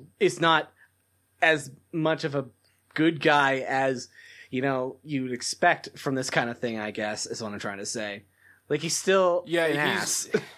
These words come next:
Speaker 1: <laughs>
Speaker 2: he certainly does not have the level of respect that I ex-, I, I expect to see from our country's fine navy.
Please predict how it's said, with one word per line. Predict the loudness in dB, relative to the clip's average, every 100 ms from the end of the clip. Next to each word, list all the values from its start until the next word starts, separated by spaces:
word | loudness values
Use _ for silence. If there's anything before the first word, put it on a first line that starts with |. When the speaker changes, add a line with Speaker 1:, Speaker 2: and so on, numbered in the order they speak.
| _ _
Speaker 1:
<laughs> | _ _ _ _
Speaker 2:
he | _ -6
certainly | -4 -2 -2 -2 -6 -2
does | 0 0 -2
not | -2 0 2 0
have | -2 -2 0 0 -4 -4 -4 -2
the | -2
level | 2 2 4 0
of | 0
respect | -2 -4 -2 0 0 -4 -4
that | 2
I | 4 4
ex-, | 0 -2 -6 -6 -2
I, | 0
I | 2 0
expect | 0 -4 -4 0 0 -2 -12 -6
to | -4
see | -4 -2 -2 -2 -4 -8 -20 -20
from | -8 -4 -2
our | 2 2 2
country's | 0 -2 -2 -2 -4 -2 -4
fine | -2 0 0 -4
navy. | -6 -6 -8 -12 -12